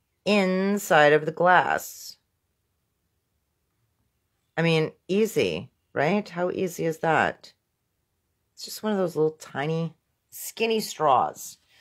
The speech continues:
Now I'd like to put, like, a little blue highlight on that. So I just grabbed a little bit of white and blue on my brush. And I'm just gonna give it a little,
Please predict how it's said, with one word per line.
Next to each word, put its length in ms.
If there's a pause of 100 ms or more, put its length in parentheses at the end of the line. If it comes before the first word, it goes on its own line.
(960)
Now 200
I'd 120
like 140
to 100
put, 280
like, 160
a 40
little 200
blue 280
highlight 540
on 160
that. 300
So 100
I 80
just 280
grabbed 340
a 60
little 260
bit 160
of 180
white 580 (140)
and 260
blue 400
on 160
my 120
brush. 760 (540)
And 100
I'm 140
just 200
gonna 180
give 300
it 120
a 80
little, 760